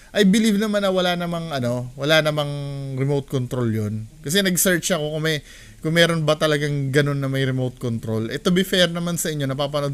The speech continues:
ko naman yung video, gumagalaw naman talaga nang walang nagmamanipulate. Kaya lang, syempre, ah,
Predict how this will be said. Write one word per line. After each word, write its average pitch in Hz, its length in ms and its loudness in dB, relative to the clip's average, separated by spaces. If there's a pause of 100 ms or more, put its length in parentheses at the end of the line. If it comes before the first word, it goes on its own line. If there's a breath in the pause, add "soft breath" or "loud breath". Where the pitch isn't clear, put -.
ko 147 80 -4
naman 143 240 -4
yung 135 80 -4
video, 127 480 -2 (480 soft breath)
gumagalaw 160 640 4
naman 151 240 -2
talaga 139 320 0
nang 135 160 0
walang 131 240 0
nagmamanipulate. 123 880 -4
Kaya 185 320 6
lang, 156 160 2
syempre, 170 640 0 (400 soft breath)
ah, 151 800 6